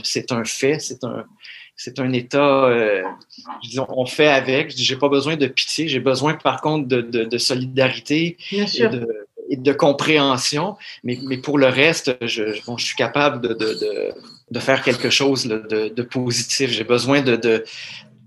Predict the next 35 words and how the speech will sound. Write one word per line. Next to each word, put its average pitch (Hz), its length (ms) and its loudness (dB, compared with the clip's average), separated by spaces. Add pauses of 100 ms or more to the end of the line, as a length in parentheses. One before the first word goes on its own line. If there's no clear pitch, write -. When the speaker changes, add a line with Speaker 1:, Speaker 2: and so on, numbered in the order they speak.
(100)
Speaker 1:
d'âmes 165 460 2
positives 170 640 2
autour 160 400 0
de 143 80 6
moi, 147 300 0
pas 165 100 2
de 143 100 0
personnes 165 540 0
qui, 123 400 -8 (320)
j'ai - 80 -20
pas 156 80 4
besoin 147 200 2
de 170 60 -4
pleureuses 147 560 2
ou 131 140 -4
de 131 40 -20
pleureurs, 135 560 2
là, 120 120 -2
qui, 208 180 -4
Speaker 2:
Bien 233 160 0
sûr. 254 140 2
Speaker 1:
euh, - 80 -4 (920)
Speaker 2:
Et 226 120 4
du, 269 180 -2
justement, 285 420 -2
comment 320 260 0
vous 254 400 -2
arrivez 262 420 4
à 226 260 6
rajouter - 300 -2
cette - 160 -10
petite 262 220 -12
note 262 180 -2
de 226 60 -2
positivité 233 800 -4